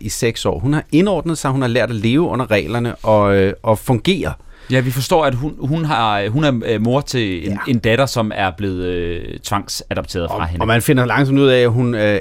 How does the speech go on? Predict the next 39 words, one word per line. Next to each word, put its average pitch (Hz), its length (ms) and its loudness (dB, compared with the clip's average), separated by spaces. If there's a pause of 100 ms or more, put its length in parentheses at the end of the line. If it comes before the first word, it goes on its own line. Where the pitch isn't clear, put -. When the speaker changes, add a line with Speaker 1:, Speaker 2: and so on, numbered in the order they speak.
Speaker 1:
indordner 147 420 2
sig, 127 200 -2
fordi 254 400 0
hun 139 180 4
har 117 80 0
stillet 117 260 -2
sig 110 120 -4
selv, 135 340 0 (100)
eller 87 140 -8 (140)
synes, 240 340 0
hun 175 100 2
har 131 100 2
fået 117 180 0
stillet 117 260 0
sig 101 120 4
i 107 40 2
udsigt, 123 480 0
at 98 240 -4
hvis - 160 -6
jeg 98 80 2
opfører 98 240 0
mig 82 100 -4
pænt 202 300 -4
på 147 100 -4
den, 120 100 -4
den 113 100 0
dag, 139 200 0
så 147 80 -8
bliver 143 100 -2
jeg 110 80 -2
sluppet 107 240 0
ud, 107 160 -2
så - 140 -4
kan 98 60 -2
jeg 98 100 -2
se - 100 -6
min - 120 -8
datter. - 180 -6 (120)
Speaker 2:
Ja, 101 140 2